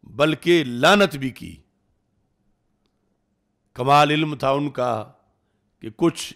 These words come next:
लानती ऐसे होंगे कि जो मुकद्दस हस्तियों की तरफ मुंह करके भौंकेंगे।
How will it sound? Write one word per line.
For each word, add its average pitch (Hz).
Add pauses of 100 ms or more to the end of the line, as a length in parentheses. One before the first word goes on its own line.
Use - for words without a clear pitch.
लानती 170
ऐसे 165
होंगे 208
कि -
जो 214
मुकद्दस 262
हस्तियों 220
की 202
तरफ 190
मुंह 196
करके 170
भौंकेंगे। 127